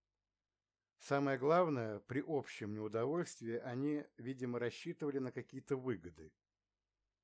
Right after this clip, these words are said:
Чтобы оправдать их ожидания, пришлось сделать индейцам небольшие подарки. То ли они помогли, то ли прошло первое раздражение от присутствия чужаков,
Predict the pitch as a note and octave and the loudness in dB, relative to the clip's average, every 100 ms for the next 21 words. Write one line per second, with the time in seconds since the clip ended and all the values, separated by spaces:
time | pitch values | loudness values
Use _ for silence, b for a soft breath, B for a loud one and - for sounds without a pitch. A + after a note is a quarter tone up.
0 | _ _ - C3 A#2 A#2 A#2 A2 A#2+ F#3+ | _ _ -8 -2 0 0 0 0 2 2
1 | F3+ - G#2+ F#2+ G2+ G2+ G2 F#2 - - | 0 -4 -4 -4 -4 -4 -6 -10 -12 -6
2 | F#3 G3 C3+ E3 F3 D#3 C#3 C#3 F3+ - | -2 -2 0 0 0 0 0 2 2 2
3 | D3 C#3+ C3+ C3 - F3 C3+ F#2+ F#2+ - | 0 2 0 0 -4 -2 -2 -2 -6 -8
4 | G2+ F#2+ _ _ _ _ _ _ _ _ | -16 -18 _ _ _ _ _ _ _ _
5 | _ _ G#3+ G3 A#2+ A2+ C#3+ D3+ D3 C#3 | _ _ 6 8 6 4 0 2 2 2
6 | C#3+ C#3 C3+ _ _ _ _ _ _ G3 | 0 0 -4 _ _ _ _ _ _ 4
7 | G3 - C3 - B2 - C3 B2+ A#2 A2+ | 4 4 0 2 0 2 4 4 6 6
8 | A2+ G2+ A2 A2 G#2+ D#3 F3 E3+ E3 E3+ | 4 2 0 2 4 4 4 2 0 -4
9 | D#3+ E3+ D#3+ - D#3 - D3 D3 D3 D3+ | -4 -4 -6 -4 -4 0 2 2 4 0